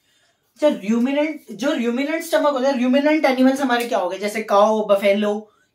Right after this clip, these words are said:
camel, ये सब हमारे ruminant animals होते हैं, इनके पास हमारा ruminant stomach होता है। तो ruminant stomach वो होता है जिसमें storage बहुत ज्यादा होती है। आप लोगों ने देखा है गाय जुगाली करती रहती है,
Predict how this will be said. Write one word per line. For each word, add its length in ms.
camel, 500
ये 180
सब 120
हमारे 260
ruminant 520
animals 500
होते 200
हैं, 60
इनके 200
पास 160
हमारा 260
ruminant 440
stomach 360
होता 240
है। 420
तो 80
ruminant 500
stomach 400
वो 260
होता 200
है 540
जिसमें 340
storage 640
बहुत 340
ज्यादा 240
होती 280
है। 80
आप 180
लोगों 240
ने 80
देखा 200
है 140
गाय 220
जुगाली 440
करती 280
रहती 320
है, 180